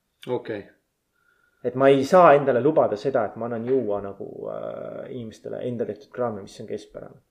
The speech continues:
Speaker 1: Okei.
Speaker 2: Mida ma võin kodus teha endale, on ju.
Speaker 1: Mhm.
Speaker 2: Ük-, ja teine asi on see, et sa teed selle katse valmis.
Speaker 1: Jah.
Speaker 2: Katsepruuli, ma ei tea, viiskümmend liitrit, kakssada liitrit, on ju, ütleme, ma ei tea,
Speaker 1: Jah.
Speaker 2: oleneb varustusest, eks.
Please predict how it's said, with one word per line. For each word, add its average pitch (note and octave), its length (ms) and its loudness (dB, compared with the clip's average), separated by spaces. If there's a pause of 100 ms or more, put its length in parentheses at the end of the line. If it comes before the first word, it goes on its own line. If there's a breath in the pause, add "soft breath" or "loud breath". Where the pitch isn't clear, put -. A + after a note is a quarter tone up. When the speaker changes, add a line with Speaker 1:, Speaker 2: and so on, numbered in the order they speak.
(140)
Speaker 1:
Okei. B2 280 -2
Speaker 2:
Mida G#3+ 60 6
ma F3 100 8
võin F#3+ 140 8
kodus F3 360 6
teha F#3 320 2
endale, A#2+ 360 -4 (500 soft breath)
on A2+ 140 -6
ju. A2+ 80 -4
Speaker 1:
Mhm. G#2+ 160 -6 (240)
Speaker 2:
Ük-, F3 220 0
ja C3 120 6
teine E3+ 220 6
asi C#3+ 140 4
on C3 80 -2
see, E3 140 4
et - 60 2
sa - 80 -12
teed C3 160 2
selle B2 180 -4
katse D#3+ 560 2
valmis. C3+ 480 0 (120)
Speaker 1:
Jah. G#2 200 -4 (180)
Speaker 2:
Katsepruuli, A#2 1080 -2
ma A2+ 80 -6
ei G#2 60 -2
tea, G2 120 -2 (300)
viiskümmend C3 380 -4
liitrit, A#2+ 400 -4
kakssada B2 380 -2
liitrit, A2 440 -8
on G#2 100 -6
ju, G#2 80 -6
ütleme, G#2 220 -10
ma G#2 60 -6
ei A2 60 -4
tea, G2+ 60 -4
Speaker 1:
Jah. G#2 100 -2
Speaker 2:
oleneb G#2 200 -6
varustusest, - 560 -4
eks. - 180 -16